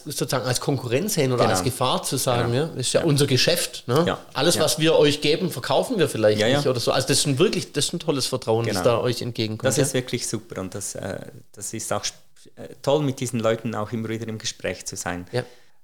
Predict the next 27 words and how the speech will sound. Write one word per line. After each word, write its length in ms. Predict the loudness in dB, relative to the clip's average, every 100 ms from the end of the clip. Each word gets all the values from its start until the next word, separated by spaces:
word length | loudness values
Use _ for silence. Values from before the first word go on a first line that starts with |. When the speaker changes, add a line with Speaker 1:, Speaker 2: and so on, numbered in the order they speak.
| -4
Speaker 2:
Äh, 360 | 0 0 -2 -6
und 200 | -6 -6
das 100 | -2
Zweite 480 | -2 -2 -4 -6 -10 -20 -20 -8
ist 260 | -6 -2 -2
dann 320 | -2 -4 -6
mit 180 | -8 -6
einem, 360 | -6 -8 -10 -12
mit 220 | -14 -10
meinem 540 | -8 -6 -6 -8 -8 -12
Nachbarn 840 | -2 0 0 -2 0 2 0 -4
von, 380 | -4 -2 -2 -4 -12 -14
vom 400 | -8 -6 -6 -4
Hotel 320 | -4 0 -2 -2
entstanden. 640 | -4 -4 -4 -4 -8 -8
Speaker 1:
Ja. 140 | -4 -6 -8 -18 -20 -16
Speaker 2:
Im 120 | -14
Gespräch 500 | -8 -8 -4 -4 -4
auch 180 | -6 -6
über 140 | -8
solche 880 | -4 -4 -4 -2 0 0 -4 -6 -6
Fragen, 760 | -6 -4 -4 -4 -8 -8 -8 -10
wie 80 | -10
kann 260 | -8 -6
man 100 | -6
noch 160 | -8 -10
besser, 420 | -6 -6 -4